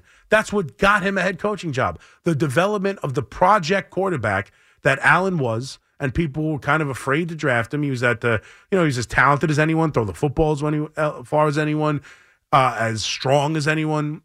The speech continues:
uh, you know, was the athlete as good as anyone, and yet still the teams at the top of the draft stayed away because he was a bit of a project and a bit of an unknown playing for a college,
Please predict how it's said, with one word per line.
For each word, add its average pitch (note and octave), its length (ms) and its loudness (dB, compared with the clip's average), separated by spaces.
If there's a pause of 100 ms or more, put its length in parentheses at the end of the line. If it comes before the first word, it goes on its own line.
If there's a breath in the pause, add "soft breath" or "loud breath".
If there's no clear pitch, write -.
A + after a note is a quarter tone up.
uh, G2+ 160 -10 (100)
you D#3 100 -6
know, A2 160 -4
was G#2+ 360 -12 (100)
the A2 180 -2
athlete D3+ 460 2
as B2+ 140 -2
good D#3 160 0
as D3 80 -2
anyone, D3+ 420 0 (260 loud breath)
and C#3+ 160 0
yet D3+ 160 2
still F#3+ 300 0
the C#3 80 -2
teams D3 300 -4
at B2 80 -10
the A#2 60 -16
top E3+ 280 2
of F3 60 -6
the C3+ 80 -4
draft A#2 320 2
stayed B2+ 200 -2
away G#2 360 0 (240 loud breath)
because F#3 200 -2
he G#3 60 0
was G3+ 80 0
a G3 60 0
bit G3 120 2
of G3+ 60 -4
a G3+ 80 -2
project E3+ 480 0
and C3 100 -4
a B2 40 -2
bit F3 180 0
of F3 280 0
an F3 140 -2
unknown E3 460 0
playing C#3 300 -2
for D#3+ 100 -2
a D#3 60 0
college, D#3+ 440 0